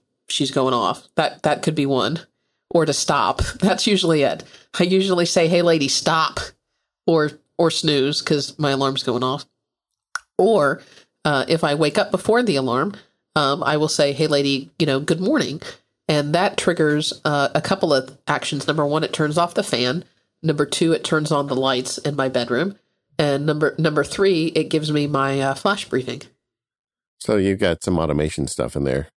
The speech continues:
Speaker 2: They've made it so easy.
Speaker 1: And so then I just, you know, get up, I make my bed, I'm listening to the news, my lights are already on, ready to go.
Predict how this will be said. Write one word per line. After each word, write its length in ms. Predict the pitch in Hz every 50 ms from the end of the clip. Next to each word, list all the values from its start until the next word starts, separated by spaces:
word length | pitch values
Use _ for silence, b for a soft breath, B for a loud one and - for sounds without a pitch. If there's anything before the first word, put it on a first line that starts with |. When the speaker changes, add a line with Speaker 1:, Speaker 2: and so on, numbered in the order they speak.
| _ -
Speaker 2:
They've 120 | - 143
made 200 | 139 120 123 127
it 120 | 113 - -
so 260 | - - 107 95 85
easy. 420 | 76 78 78 - 76 67 65 - - _ -
Speaker 1:
And 280 | 175 165 160 160 160
so 160 | - - 180 175
then 120 | 190 190
I 100 | 208 208
just, 360 | 208 208 202 - - - _ _ _ _ _ _ _ _ _ _ _ _ _ _ _ - - -
you 100 | - 202
know, 100 | 185 156
get 200 | 156 160 170 170
up, 200 | 180 190 190 190
I 60 | 160 143
make 220 | 143 143 143 139
my 80 | 139 139
bed, 360 | 156 - 220 214 202 214 208
I'm 140 | 156 147 147
listening 300 | 147 - - 156 139 -
to 60 | 160
the 40 | 165
news, 400 | 175 202 214 208 208 208 202 -
my 120 | - 135
lights 280 | 135 151 170 185 185 -
are 100 | 190 -
already 260 | 175 175 175 175 175
on, 320 | 170 170 170 170 165 165 - _ _ _ _ _ _ _ _ - - -
ready 160 | 165 151 147
to 80 | 147 143
go. 200 | 139 - -